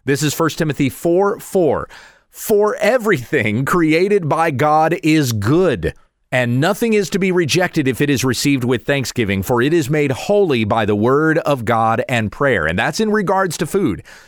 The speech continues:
You can go there and read that for yourself. Read also Acts chapter ten, the vision that Peter has before he goes and preaches the gospel at the house of Cornelius.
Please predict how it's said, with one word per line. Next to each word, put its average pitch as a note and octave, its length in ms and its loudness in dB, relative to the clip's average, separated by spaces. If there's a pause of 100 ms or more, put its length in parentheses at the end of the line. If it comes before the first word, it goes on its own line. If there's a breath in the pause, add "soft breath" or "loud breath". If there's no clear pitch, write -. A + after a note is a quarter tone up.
(120)
You C3 140 -2
can C#3+ 140 -2
go D3+ 140 2
there D3+ 280 2
and C3 240 0
read C#3+ 200 2
that C#3 180 0
for D3+ 120 -2
yourself. C3 440 0
Read C#3 180 2
also D3 460 0
Acts - 280 -2
chapter A#2+ 380 -2
ten, D#3+ 480 -2 (420)
the B2+ 140 0
vision D#3+ 400 0
that B2+ 180 -2
Peter D#3+ 300 0
has D#3+ 300 0
before D3 260 0
he C3 80 0
goes C#3+ 320 0
and C3 100 -4
preaches D3+ 360 -2
the C3+ 80 -2
gospel C#3 440 0
at D3+ 60 -2
the B2+ 100 0
house C3 220 -2
of A#2 100 -4
Cornelius. A#2+ 720 0